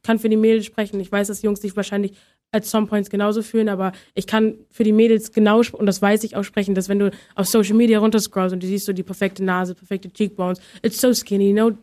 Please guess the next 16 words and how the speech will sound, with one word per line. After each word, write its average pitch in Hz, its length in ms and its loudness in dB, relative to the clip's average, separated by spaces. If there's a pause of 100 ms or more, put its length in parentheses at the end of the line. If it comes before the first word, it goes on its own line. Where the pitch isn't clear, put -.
kein 240 260 0
Doppelkinn, 202 680 0 (300)
Augen 240 300 4
sind 220 160 2
perfekt 233 340 -2
geliftet, 208 440 2
Augenbrauen 202 440 -2
sind 196 160 -6
perfekt 202 340 -4 (280)
und 208 180 2
manchmal 240 280 2
fühlt 247 140 2
man 247 140 2
sich 220 100 -4
einfach 202 240 -4
so, 208 240 -2